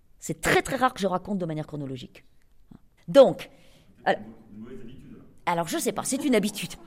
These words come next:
<laughs> Elle est peut-être mauvaise, mais c'est une habitude. C'est un pli, vous savez, comme, euh, comme pour le linge. Bon, donc, euh,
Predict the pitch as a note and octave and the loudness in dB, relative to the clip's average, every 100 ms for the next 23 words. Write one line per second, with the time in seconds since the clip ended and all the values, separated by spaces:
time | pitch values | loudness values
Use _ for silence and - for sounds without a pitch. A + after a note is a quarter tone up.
0 | - - A3+ - - C4 C4 G4+ - A#3+ | -8 -4 -4 -6 -2 2 4 2 4 2
1 | G#3 B3+ G#3 D#3+ - - - C#4+ D4+ B3+ | 2 0 -2 -6 -8 -20 -14 -12 -4 -2
2 | G3+ F#3+ - - - - - - B3+ C#4 | -2 -4 -12 -18 -20 -20 -14 -4 2 2
3 | C4+ C#4 A#3 - D#3+ F#3+ F#3+ D#3 B2 A2+ | 2 -4 -4 -6 -6 -4 -4 -6 -6 -10
4 | C#3+ - F#3+ F#3 E3+ D3+ B2+ B2+ C#3+ - | -10 -8 -6 -2 -2 -2 -4 -6 -8 -8
5 | - - G3+ G3 - - - - F3+ | -18 0 2 2 0 -20 0 8 10